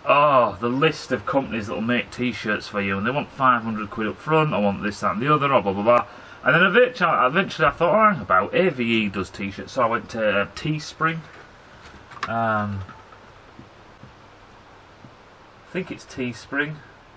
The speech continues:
like that. L-, fucking what an awesome idea, what an awesome site.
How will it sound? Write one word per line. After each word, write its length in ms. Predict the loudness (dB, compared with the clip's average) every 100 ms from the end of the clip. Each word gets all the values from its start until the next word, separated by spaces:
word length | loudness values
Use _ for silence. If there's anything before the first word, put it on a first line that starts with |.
| -20 -20 -6
like 240 | -2 -2 2
that. 320 | 4 4 -2 -16 -20 -20 -20 -16 -2
L-, 260 | 2 2
fucking 380 | 4 2 2 0
what 140 | 2
an 60 | 4
awesome 340 | 4 4 0
idea, 360 | 2 2 2 0
what 140 | 0 2
an 60 |
awesome 360 | 2 0 -4 -12
site. 360 | -6 -4 -4